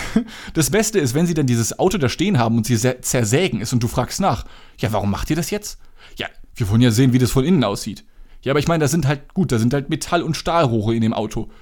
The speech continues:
„Ja, genau, wir wollen ja wissen, wie die von innen aussehen.“ „Und das ist alles? Dann nimm noch ein normales Rohr.“ „Nee, mit Auto ist cooler.“ Da, pf, okay, dann mach halt. Ja, ist mir doch egal. Ähm, und ich finde, du könntest es nur noch mehr auf die Spitze treiben, wenn du irgendwann eine Show auf D-Max hast, wie zum Beispiel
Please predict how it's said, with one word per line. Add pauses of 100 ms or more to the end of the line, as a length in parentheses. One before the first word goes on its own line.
„Ja,
genau,
wir
wollen
ja
wissen,
wie
die
von
innen
aussehen.“ (200)
„Und
das
ist
alles?
Dann
nimm
noch
ein
normales
Rohr.“
„Nee,
mit
Auto
ist
cooler.“ (260)
Da,
pf,
okay,
dann
mach
halt. (240)
Ja, (200)
ist
mir
doch
egal. (420)
Ähm, (1080)
und (380)
ich
finde,
du
könntest
es
nur
noch
mehr
auf
die
Spitze
treiben, (300)
wenn
du
irgendwann
eine
Show
auf
D-Max
hast,
wie
zum
Beispiel